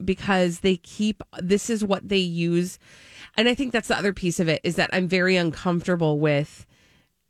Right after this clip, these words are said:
I really am generally uncomfortable with anybody who lets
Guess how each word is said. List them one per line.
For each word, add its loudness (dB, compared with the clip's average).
I 2
really 2
am 2
generally 2
uncomfortable 0
with 2
anybody 2
who -8
lets 0